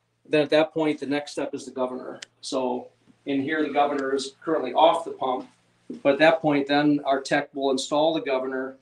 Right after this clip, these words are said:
and actually run, run it, and we'll set R P M, we'll set low idle fuel, and that's where the fuel screw is too on the governor end of it. So we'll adjust fuel and then create a fuel adjust graph. So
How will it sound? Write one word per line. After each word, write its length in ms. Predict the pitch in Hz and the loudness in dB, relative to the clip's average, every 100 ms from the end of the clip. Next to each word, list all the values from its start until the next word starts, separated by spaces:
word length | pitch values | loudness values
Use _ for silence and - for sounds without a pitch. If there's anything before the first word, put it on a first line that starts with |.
| _ | _
and 220 | 131 131 127 | -6 -4 -2
actually 360 | 135 - 139 | -4 -4 -6
run, 480 | 127 143 147 156 156 - _ _ _ _ _ | -2 0 2 0 -4 -10 _ _ _ _ _
run 200 | 151 156 | 2 2
it, 160 | 151 147 | 2 -2
and 180 | 143 139 | -8 -6
we'll 80 | 139 | -6
set 300 | - 143 139 | -6 -6 -6
R 160 | 135 | -6
P 260 | 131 - 135 | -6 -6 -6
M, 120 | 135 | -4
we'll 100 | 135 | -6
set 280 | 131 147 - | -6 -6 -6
low 220 | 135 127 | -4 -2
idle 240 | 127 131 120 | -2 -2 -6
fuel, 560 | - 135 127 127 127 _ _ _ _ - | -4 0 2 0 -2 _ _ _ _ -6
and 160 | 143 | 0
that's 260 | 143 147 - | 2 2 0
where 100 | 151 | -4
the 60 | 131 | -4
fuel 280 | 165 156 | 0 0
screw 420 | 147 - 139 127 123 | 0 -6 -2 -2 -2
is 160 | 120 | -4
too 300 | 156 139 120 | -2 0 0
on 100 | 120 | -2
the 60 | 120 | -2
governor 380 | 131 127 120 120 | 0 0 0 -2
end 140 | 123 | -2
of 100 | 117 | -4
it. 140 | 120 | -6
So 140 | - 123 | -6 -6
we'll 220 | 117 117 | -6 -6
adjust 340 | 127 120 - | -4 -4 -4
fuel 460 | - 131 127 127 127 | -2 0 2 0 -4
and 120 | 156 156 | -2 0
then 100 | 156 | 0
create 260 | - 151 | 2 2
a 40 | 131 | 2
fuel 360 | - 156 131 | 2 2 2
adjust 360 | 131 135 131 - | -2 -2 -4 -4
graph. 640 | 131 123 120 - - - _ | -2 -2 -4 -10 -18 -20 _
So 440 | - 135 123 120 | -10 -6 -4 -6